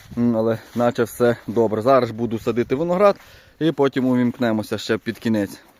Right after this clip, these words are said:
А ви тим часом підпишіться на канал, залишіть коментарі, поставте вподобайки. А не хочете ставити вподобайки, то поставте лайки тоді. Але краще все-таки ставте вподобайки. Так, одного ми вже посадили, це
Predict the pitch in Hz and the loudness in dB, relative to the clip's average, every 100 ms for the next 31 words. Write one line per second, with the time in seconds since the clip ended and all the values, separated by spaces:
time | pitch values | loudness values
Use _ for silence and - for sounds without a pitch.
0 | - 123 135 135 131 127 120 110 - 135 | -4 2 2 2 2 0 -2 -8 -6 -4
1 | 127 117 113 135 143 131 120 117 123 127 | -2 -2 -2 0 2 4 2 0 -2 0
2 | 117 120 123 107 120 113 110 - 110 113 | 0 0 -2 -2 -2 -2 -4 -6 -2 2
3 | 127 120 117 - - - - - _ _ | 2 0 -4 -6 -20 -20 -20 -20 _ _
4 | _ _ - 123 120 117 156 165 135 - | _ _ -8 0 2 2 2 0 0 0
5 | 117 110 - 117 120 165 170 135 117 120 | 2 2 -2 -2 2 2 2 0 -4 -4
6 | 107 - 165 147 143 139 _ _ - - | -4 -2 0 2 0 -4 _ _ -20 -20
7 | _ _ - 120 170 214 175 147 123 120 | _ _ -6 0 2 0 -6 -6 -4 -4
8 | - - _ - - _ _ _ _ - | -8 -20 _ -20 -20 _ _ _ _ -20
9 | _ _ 120 117 131 127 123 117 107 101 | _ _ -4 -2 2 0 0 -6 -6 -8
10 | - 110 107 101 107 104 101 95 - 98 | -2 -2 -2 -8 -6 -6 -6 -10 -12 -20
11 | - _ _ _ _ _ _ - - - | -20 _ _ _ _ _ _ -20 -20 -20
12 | - - - - 135 110 - - 123 139 | -20 -20 -6 2 2 2 -6 -10 -2 0
13 | 135 131 131 120 120 104 110 - 101 135 | 2 2 2 0 -2 -2 -6 -6 -6 -2
14 | 147 127 - 123 | -2 -2 0 0